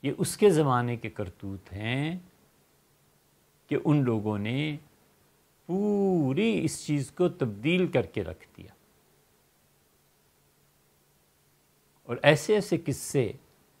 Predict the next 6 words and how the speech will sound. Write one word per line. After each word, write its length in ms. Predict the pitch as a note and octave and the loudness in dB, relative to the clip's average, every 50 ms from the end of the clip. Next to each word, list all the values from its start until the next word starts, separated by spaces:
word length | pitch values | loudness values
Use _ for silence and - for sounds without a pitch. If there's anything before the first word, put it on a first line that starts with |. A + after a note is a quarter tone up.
| _ _ _ - | _ _ _ -8
और 120 | B2+ C3 - | -6 -2 4
ऐसी 320 | - D#3+ D#3+ - - G3+ G3 | 6 6 6 4 2 2 2
ऐसी 240 | F#3 F#3 - F#3 D3 | 2 2 0 -2 0
कहानियाँ 680 | - C3 A#2 A#2+ B2 A#2+ B2 C3+ D3 E3 F3+ F3+ - - - _ _ _ _ _ _ _ - | 2 2 2 4 2 0 0 -2 -4 -4 -4 -6 -8 -10 -14 _ _ _ _ _ _ _ -4
जो 80 | D3 D3 | -2 0
हिस्सा 440 | A2+ G#2+ A2 - - - - F#3+ F#3+ | 0 0 -2 -6 -4 2 4 4 4